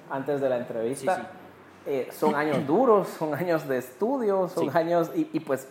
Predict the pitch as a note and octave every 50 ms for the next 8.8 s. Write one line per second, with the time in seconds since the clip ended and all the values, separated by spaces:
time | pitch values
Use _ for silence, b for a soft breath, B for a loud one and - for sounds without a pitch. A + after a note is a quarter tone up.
0 | - - - D#3+ D#3 - C#3+ D3 D#3+ E3 D#3+ E3 D3 D3 D#3 E3+ G#3+ G#3+ - -
1 | - - - D3 D3+ D#3+ F3 F3+ F3 D#3+ C#3+ C3 B2 B2+ C3+ D#3 D#3+ - F3+ E3+
2 | - E3+ D3+ C3+ B2+ C3 C#3 E3+ G3 G3 - - - - - A2+ A2 G#2+ A2 A2
3 | G#2 G2+ G2+ G2+ G#2 - - - G#2 A2 A2 A2+ A#2+ C#3+ C#3+ - - E2+ C#2 -
4 | A#2 A2+ A2 G2+ G#2 A2 A2 - - - - - A2 G2+ G2 F#2 F#2 - - -
5 | G3+ G#3 G3+ D#3+ C3 - - - - - - - C3 B2+ A#2+ A#2 A2+ A#2 B2 D#3
6 | - - - - - - C3+ C3 A#2+ A#2 - C3 C3 B2+ D3 D3+ C#3+ C#3 - -
7 | - - - - _ _ E3 C#3 B2+ A#2+ A#2+ - - - - F#3+ F#3+ F3+ F3 F3+
8 | E3+ E3+ E3+ D#3 C#3+ C#3+ D3+ F3+ G3+ C4 B3+ C4 C4 A#3+ -